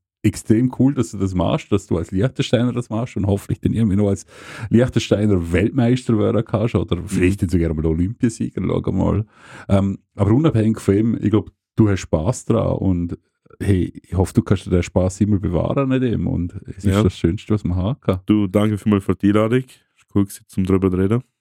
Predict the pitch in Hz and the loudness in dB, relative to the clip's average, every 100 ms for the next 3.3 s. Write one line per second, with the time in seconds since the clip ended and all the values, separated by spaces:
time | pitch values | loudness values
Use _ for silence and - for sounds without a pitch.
0 | - 101 101 185 - 117 107 101 113 98 | -2 -2 -2 -6 -6 0 0 0 -2 -4
1 | - - 87 80 117 131 131 117 110 110 | -8 -16 -14 -6 0 2 2 0 0 -2
2 | - - 104 147 - - 135 139 156 - | -4 0 2 0 -4 -4 -2 0 -2 -2
3 | 127 135 160 | 0 0 -2